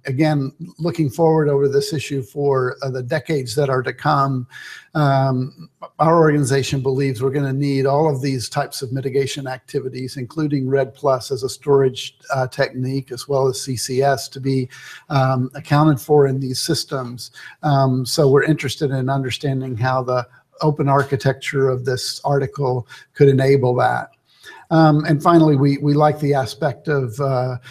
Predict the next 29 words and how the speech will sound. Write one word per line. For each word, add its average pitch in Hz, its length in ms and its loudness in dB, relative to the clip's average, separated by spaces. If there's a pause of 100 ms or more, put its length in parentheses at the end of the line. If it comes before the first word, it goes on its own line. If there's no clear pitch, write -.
(140)
this - 160 -6
being 160 240 4
in 143 100 -2
a 131 80 -4
context 143 720 -4
where, 139 420 0 (340)
um, 131 520 -4 (140)
nationally 139 840 0
determined 135 520 -2
contributions 151 760 -2
are 147 40 -4
being 139 200 -2
reviewed 135 580 0
on 127 140 0
a 123 40 -6
regular 123 460 -2
basis, 135 600 -4
and 127 260 -12
that 135 220 -2
will 131 120 -4
also 131 300 -4
give 123 240 -6
us 123 220 -6
information 127 680 -10
on 123 180 -10
supply 127 460 -2
and 117 100 -10
demand 120 400 -10
trends. - 600 -14